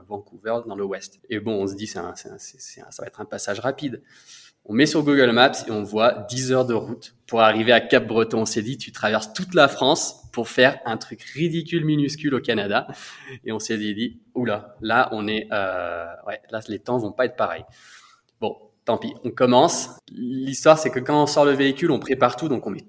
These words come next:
tout dehors. Vraiment, on était à l'hôtel à ce jour-là, on était dans un hôtel, un hôtel étudiant. Vu que c'était l'été, les étudiants étaient pas là, donc c'était vraiment un endroit pas très cher. Et on sort tout le matos par terre.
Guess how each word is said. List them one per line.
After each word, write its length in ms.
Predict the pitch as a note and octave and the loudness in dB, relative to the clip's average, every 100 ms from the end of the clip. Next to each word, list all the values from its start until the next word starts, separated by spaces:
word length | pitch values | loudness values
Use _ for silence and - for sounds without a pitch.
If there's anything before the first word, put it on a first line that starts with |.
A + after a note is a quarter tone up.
| - | -10
tout 160 | E3 | -6
dehors. 480 | D3 C3 B2 - - | 0 2 2 0 -10
Vraiment, 240 | A2 A2 | -4 -2
on 20 | A2+ | -2
était 200 | - F#2+ | -4 -8
à 40 | |
l'hôtel 360 | F#2 F2+ G#2 G2 | -10 -6 -4 -4
à 100 | F#2 | -6
ce 160 | - | -12
jour-là, 260 | F#2+ F#2+ A2 | -10 -6 -4
on 60 | |
était 220 | G2 - F#2+ | -4 -6 -10
dans 100 | F2 | -10
un 80 | F2 | -12
hôtel, 300 | E2+ G#2+ - | -14 -16 -14
un 120 | G2+ | -14
hôtel 300 | F#2+ - G2 | -14 -12 -10
étudiant. 560 | A2+ - G#2+ G2+ A#2 B2 _ _ _ _ - | -10 -12 -12 -8 -8 -8 _ _ _ _ -20
Vu 80 | |
que 40 | - | -16
c'était 200 | - G#2 | -10 -8
l'été, 340 | - - A#2+ | -8 -4 -4
les 160 | A2 G2 | -4 -6
étudiants 280 | - - G2+ | -12 -10 -10
étaient 180 | - | -10
pas 160 | G2 G#2 | -10 -6
là, 160 | G#2+ G#2+ | -4 -6
donc 180 | F2 | -8
c'était 140 | - - | -16 -16
vraiment 500 | F#2+ G2+ G#2 G2 F2+ | -12 -8 -6 -8 -10
un 80 | F#2 | -14
endroit 320 | F#2 F2+ - | -12 -10 -6
pas 80 | G#2+ | -6
très 200 | - G2 | -6 -8
cher. 260 | - C3+ - - - _ _ _ | -4 -6 -8 -20 -20 _ _ _
Et 60 | G#2+ | -10
on 80 | G#2 | -6
sort 340 | - - - | -4 -6 -8
tout 140 | F3+ D#3+ - | -10 -12 -12
le 80 | A2 | -10
matos 400 | G#2 - G#2 - | -10 -10 -12 -12
par 180 | G#2 - | -16 -10
terre. 260 | A2+ - | -8 -10